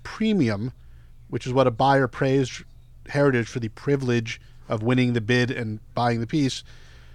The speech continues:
six hundred fifty-seven thousand two hundred and fifty dollars that page went for. Now, that's an extreme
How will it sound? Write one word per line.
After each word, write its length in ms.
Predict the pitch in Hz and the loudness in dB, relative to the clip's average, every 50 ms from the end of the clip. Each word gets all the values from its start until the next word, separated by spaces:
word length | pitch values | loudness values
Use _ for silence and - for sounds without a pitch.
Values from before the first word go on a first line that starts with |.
| - - | -20 -18
six 320 | - - - - 196 - - | -10 -4 0 2 2 2 4
hundred 320 | 185 190 185 170 170 151 | 2 2 4 2 0 0
fifty-seven 840 | - - 180 165 - - 170 147 - - - 156 151 151 151 147 131 | 2 2 2 2 2 0 -4 -4 -4 0 2 2 2 4 2 0 0
thousand 580 | - 139 135 135 135 135 120 123 120 117 107 | -2 0 0 2 0 0 0 -2 -4 -4 -6
two 140 | - - 139 | -4 -2 0
hundred 240 | 131 131 127 123 120 | 0 2 0 0 -2
and 100 | 113 107 | -2 -2
fifty 260 | - 131 110 - 113 | -4 -4 -6 -4 -6
dollars 520 | 104 101 101 98 98 92 85 - - - - - - - - - - - - - - - - | -6 -4 -4 -4 -4 -6 -10 -12 -14 -14 -16 -18 -20 -20 -20 -20 -20 -20 -20 -20 -20 -16 -6
that 140 | - 113 - | -6 -4 -2
page 220 | - 117 110 101 101 | -2 -2 -2 -2 -4
went 220 | 101 101 101 - | -4 -6 -6 -8
for. 280 | - - 92 - - - - - - - - - - - - - - - - - | -10 -14 -16 -16 -16 -20 -20 -20 -20 -20 -20 -20 -20 -20 -20 -20 -20 -18 -8 0
Now, 200 | 135 127 120 120 | 4 4 6 8
that's 240 | 135 131 - - | 8 6 6 4
an 60 | 127 117 | -2 -4
extreme 760 | 110 - - - - 123 123 123 120 117 110 107 104 107 | -2 -2 -4 -4 -2 0 0 2 2 0 0 -2 -4 -8